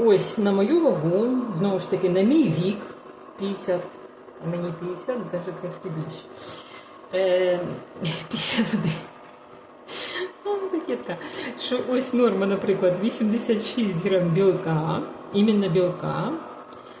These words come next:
е, сорок два грама жирка, ну, зараз менше, е, і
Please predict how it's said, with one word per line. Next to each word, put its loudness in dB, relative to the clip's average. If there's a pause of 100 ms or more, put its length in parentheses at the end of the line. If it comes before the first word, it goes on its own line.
(460)
е, -2 (560)
сорок 0
два -2
грама 2
жирка, -2
ну, 4
зараз 4 (180)
менше, 0
е, -10
і 0